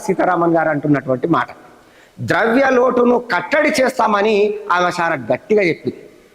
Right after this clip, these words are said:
ఎందుకనంటే వాస్తవంగా జిఎస్టి చాలా వరకు సామాన్య పేద ప్రజలకు అధిక భారం ఇప్పటికే పడుతున్నటువంటి సందర్భంలో ఇట్లాంటి ఒక గొప్ప నిర్ణయం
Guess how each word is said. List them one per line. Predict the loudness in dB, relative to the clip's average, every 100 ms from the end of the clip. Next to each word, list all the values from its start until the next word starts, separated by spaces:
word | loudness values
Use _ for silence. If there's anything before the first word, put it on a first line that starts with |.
| _ _ _ _ _ _ _ _ _ _ _ _ _ _ _ _ _
ఎందుకనంటే | 0 2 0 0 0 2 2 0 -2 -8 -4 0
వాస్తవంగా | 0 0 2 2 2 2
జిఎస్టి | 2 2 2 2 2 0 -8 -20 -20 _ _ _ _ _ _ _ _ _ _ _ _ _ _ _ _ -8
చాలా | -2 0 2 2
వరకు | 2 2 2 2 0 -6 -16 -20 -20 -18 -4
సామాన్య | 0 2 4 2 2 2
పేద | 0 0
ప్రజలకు | 2 2 2 2 2
అధిక | 2 0 2
భారం | 2 2 2 0 -4 -14 -8 -6
ఇప్పటికే | -2 -2 0 0 0 0 -4 -12 -20 -6 -2
పడుతున్నటువంటి | 0 2 2 2 2 4 2 2 0
సందర్భంలో | 0 2 2 2 2 0 -4 -12 -8 -2
ఇట్లాంటి | 0 2 2 2
ఒక | 4 2 2
గొప్ప | 0 2 2
నిర్ణయం | 2 2 4